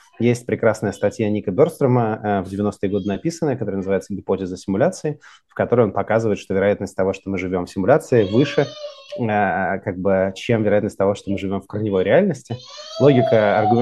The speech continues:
аргументы там, извините, у меня тут, э, ребёнок очень хочет, чтобы я её уложил.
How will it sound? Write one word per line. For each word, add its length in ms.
аргументы 460
там, 300
извините, 340
у 40
меня 280
тут, 120
э, 260
ребёнок 320
очень 140
хочет, 180
чтобы 180
я 80
её 140
уложил. 260